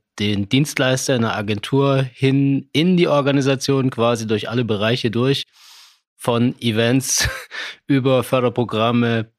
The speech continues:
bis in die Geschäftsführung. Herzlichen Glückwunsch, Carina, und ich freue mich sehr, dass du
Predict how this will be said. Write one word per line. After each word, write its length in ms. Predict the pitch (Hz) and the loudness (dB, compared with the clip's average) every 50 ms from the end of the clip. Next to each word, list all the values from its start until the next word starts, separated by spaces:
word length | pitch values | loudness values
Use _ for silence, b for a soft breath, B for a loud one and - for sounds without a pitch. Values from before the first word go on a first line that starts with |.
| _ _ _ - | _ _ _ -4
bis 160 | 127 117 - | -2 -2 0
in 80 | 120 110 | 0 -2
die 80 | 110 | 0
Geschäftsführung. 760 | 104 107 - 123 123 - - 107 104 101 104 113 131 143 139 | 0 0 -2 -2 -2 -2 -2 0 0 2 2 2 2 0 0
Herzlichen 420 | 120 - 113 110 - - 110 117 | -2 -4 -6 -6 -4 -2 0 0
Glückwunsch, 380 | 110 113 120 - - 113 107 - | 0 -2 -4 -4 -2 -4 -4 -2
Carina, 380 | - - 104 117 117 120 120 110 | -2 -2 -2 0 0 0 0 0
und 80 | 101 | -2
ich 100 | 95 - | -4 -4
freue 160 | - - 113 | -2 -2 0
mich 260 | 107 107 107 - - - | 0 0 -2 -2 -6 -10
sehr, 440 | - - - 113 120 120 120 117 B B B B B B B | -8 -4 -2 0 0 0 -2 -4 B B B B B B B
dass 260 | - 110 104 - - | -4 -4 -4 -4 -4
du 360 | - - 107 107 98 101 - | -4 -4 -2 -2 -2 -4 -8